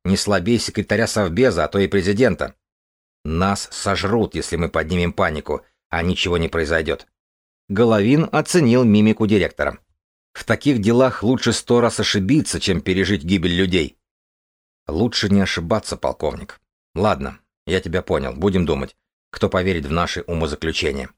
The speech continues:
Пока что подними на уши всех отпускников, подключи запасников и погранцов, карт-бланш я выпишу. Ищите базы всех этих иновселенских говнюков-вестников и пушистиков,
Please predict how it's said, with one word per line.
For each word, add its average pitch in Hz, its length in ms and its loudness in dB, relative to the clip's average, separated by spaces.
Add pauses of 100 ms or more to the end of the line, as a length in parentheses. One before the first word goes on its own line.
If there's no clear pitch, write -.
(720)
Пока 117 240 0
что - 180 -4
подними 107 380 4
на 113 180 4
уши 98 220 0
всех - 260 -2
отпускников, 104 800 0
подключи 92 420 -4
запасников 95 680 -2
и 92 100 -10
погранцов, 87 580 0 (360)
карт-бланш 107 580 0
я 110 140 4
выпишу. 82 480 -4 (260)
Ищите 120 380 0
базы 92 340 0
всех - 340 -2
этих 101 340 -2
иновселенских 95 720 0
говнюков-вестников 95 1000 0
и 98 120 -8
пушистиков, - 640 -4